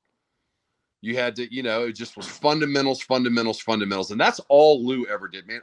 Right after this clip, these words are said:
All we did was work on fundamentals. The way we shuffled in our linebacker drills, the way we took a step on the punt team, everything was orchestrated always. There was never, like, my techniques, our techniques were flawless.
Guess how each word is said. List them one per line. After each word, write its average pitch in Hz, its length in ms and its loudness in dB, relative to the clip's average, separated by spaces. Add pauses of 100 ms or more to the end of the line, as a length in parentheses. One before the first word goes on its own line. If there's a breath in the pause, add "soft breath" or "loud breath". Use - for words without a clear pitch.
(100)
All 170 320 2
we 139 240 -6
did 113 240 -6
was 92 120 -20
work 98 200 -10
on 92 80 -8
fundamentals. 82 540 -10
The 95 80 -14
way 143 260 4
we 147 260 0 (300 soft breath)
shuffled 160 640 0
in 131 120 2
our 120 360 2
linebacker 113 640 -2
drills, 90 460 -14 (320 soft breath)
the 120 80 0
way 143 260 4
we 135 300 -4 (260)
took 170 240 -2
a 139 60 0
step - 640 -2
on 123 260 -2
the 95 60 -18 (120)
punt 160 280 -2
team, 85 360 -10 (460)
everything 208 720 0
was 117 240 -10
orchestrated 104 760 -4 (100)
always. 101 800 -2
There 160 80 -6
was 160 180 -4
never, 170 400 2
like, 143 180 -2
my 180 260 -2
techniques, 151 800 -6
our 190 160 0
techniques 139 600 -6
were 98 120 -12
flawless. - 960 -8